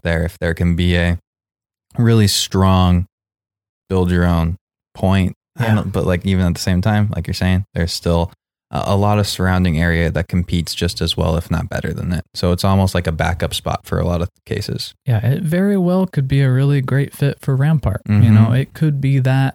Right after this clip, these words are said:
Speaker 2: I think it depends on the area and where the other teams around you are. They don't appear to be just outright power positions in their current build where they're at.
Speaker 1: Let's talk about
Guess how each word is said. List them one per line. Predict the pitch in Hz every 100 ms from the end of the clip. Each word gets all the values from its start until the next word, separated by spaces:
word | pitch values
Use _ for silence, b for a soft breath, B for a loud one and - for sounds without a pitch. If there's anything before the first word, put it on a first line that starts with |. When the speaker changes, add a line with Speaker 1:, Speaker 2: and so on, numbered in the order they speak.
| -
Speaker 2:
I | 117
think | 127 127
it | 113
depends | 110 113 110 110
on | 107 110 110 110 B _ _
the | 117 117
area | 120 117 117 113
and | 110 113
where | 147 151
the | 131
other | 135 135
teams | - 131 123
around | 113 117 113
you | 107
are. | 104 90 _
They | 120 117 113 -
don't | 135 139 - _ -
appear | 127 - 123 117
to | 113 107
be | 107 104 101 - _ -
just | 101 101 - - _ _ _ _ _ _ _
outright | 120 127 - 110 104 98 -
power | 104 101
positions | 98 107 101 - 95 104 - - 123
in | 104
their | 101
current | - 101 101
build | 95 - - _ -
where | 107
they're | 95 92
at. | 90 - _ -
Speaker 1:
Let's | 107 117 151 160 -
talk | - 95 92
about | 104 87 80 82